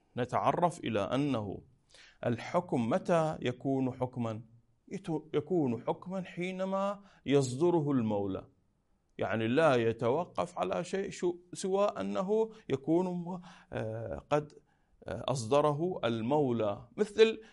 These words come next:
القانون. القانون متى يكون قانون؟ حينما يوافق عليه مجلس النواب ويصدره وتقره الجريدة.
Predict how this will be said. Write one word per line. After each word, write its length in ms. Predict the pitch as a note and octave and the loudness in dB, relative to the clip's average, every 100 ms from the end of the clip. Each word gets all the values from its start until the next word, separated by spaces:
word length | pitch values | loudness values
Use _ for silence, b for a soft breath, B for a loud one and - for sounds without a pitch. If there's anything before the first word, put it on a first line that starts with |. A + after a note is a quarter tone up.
| b | b
القانون. 720 | D3 D3 D3 C3+ B2+ C3+ B2+ - _ - | -4 6 10 10 8 2 -2 -6 _ -2
القانون 500 | B2+ - C3 D#3 E3+ | -2 8 8 8 6
متى 260 | G3+ G#3 G3 | 6 8 8
يكون 220 | F#3 F#3 | 8 4
قانون؟ 360 | F3+ F3 F#3 | 6 6 6
حينما 600 | F#3 G3 F3 D#3+ E3 F#3+ G#3 b b b - | 2 2 4 4 6 6 4 b b b 6
يوافق 480 | C#3+ F3 C#3+ D3 | 12 12 10 4
عليه 540 | G#2+ A#2+ C3+ E3+ F3+ F#3+ | 4 6 6 6 4 4
مجلس 440 | E3 D#3+ E3+ E3+ | 2 2 0 2
النواب 600 | C#3+ B2+ B2 C3+ D#3+ F3 | 2 2 2 4 4 6
ويصدره 400 | C#3+ C3+ A2+ E3+ | 8 8 6 2
وتقره 600 | F#3 E3 C3 E3 F3 F#3+ | 4 4 2 2 4 6
الجريدة. 580 | E3 C#3 A#2+ A2+ G#2+ - | 6 4 4 2 -4 -10